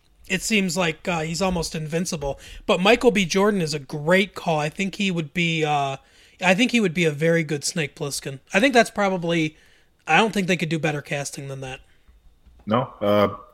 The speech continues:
Speaker 2: send a check.
Speaker 1: But speaking of, uh, reboots and remakes, I assume that Netflix is going to have to delve into a lot of those because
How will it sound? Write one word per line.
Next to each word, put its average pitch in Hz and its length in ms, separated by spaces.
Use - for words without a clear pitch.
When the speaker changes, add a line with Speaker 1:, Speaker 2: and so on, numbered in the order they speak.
Speaker 2:
send 107 260
a 104 60
check. 110 380
Speaker 1:
But 185 160
speaking 247 440
of, 165 300
uh, 160 300
reboots 185 540
and 147 100
remakes, 180 380
I 190 80
assume 226 340
that 180 140
Netflix 190 720
is 196 200
going 196 300
to 185 60
have 185 240
to 185 100
delve 180 360
into 185 340
a 143 60
lot 180 300
of 165 120
those 143 380
because 202 540